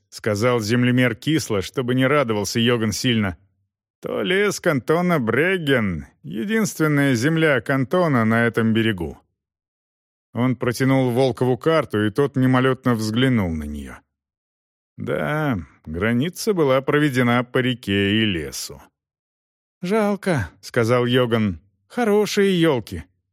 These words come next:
«Раньше их тут много больше было. Да, видно, прошлый хозяин продал всё».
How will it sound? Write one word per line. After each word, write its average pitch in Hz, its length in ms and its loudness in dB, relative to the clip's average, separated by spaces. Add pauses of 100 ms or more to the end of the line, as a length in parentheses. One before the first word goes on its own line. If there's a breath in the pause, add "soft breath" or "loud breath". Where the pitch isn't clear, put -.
(640)
«Раньше 143 640 -2
их - 120 -4
тут 139 240 -2
много 135 460 2
больше 135 480 -2
было. 98 420 0 (300)
Да, 160 180 -8
видно, 190 380 0
прошлый 131 480 0
хозяин 127 640 0
продал 110 460 -2
всё». - 360 -10